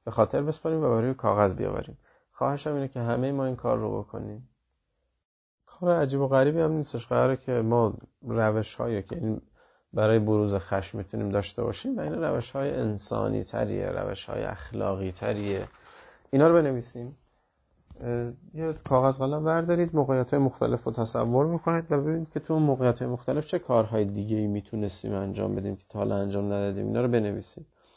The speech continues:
و با یکی دو تا سه تا روش هم راضی نشید، سعی کنید چهل تا پنجاه تا بنویسید، هر چقدر بیشتر بهتر. تو صفحهٔ صد و نود و سه هم، اه،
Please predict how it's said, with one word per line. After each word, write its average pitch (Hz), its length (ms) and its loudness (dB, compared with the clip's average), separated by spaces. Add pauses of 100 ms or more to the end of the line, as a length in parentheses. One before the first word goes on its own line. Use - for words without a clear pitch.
(540)
و 110 220 6 (380)
با 139 180 6
یکی 117 260 6
دو 113 80 -4
تا 117 160 -6
سه 110 140 -6
تا 120 120 -6
روش 117 320 0
هم 151 100 -4
راضی 131 240 0
نشید، 117 240 -2
سعی 120 220 -6
کنید 127 200 -6
چهل 127 180 0
تا 120 120 -6
پنجاه 107 300 -2
تا 107 100 -2
بنویسید، 98 520 -6 (480)
هر 110 140 -2
چقدر 117 300 0
بیشتر 104 440 -4
بهتر. 98 520 -4 (2250)
تو - 80 -20
صفحهٔ 135 300 -4
صد 113 260 4
و 113 40 4
نود 110 320 4
و 107 40 0
سه 127 360 -2
هم، 147 380 -2 (680)
اه، 55 280 0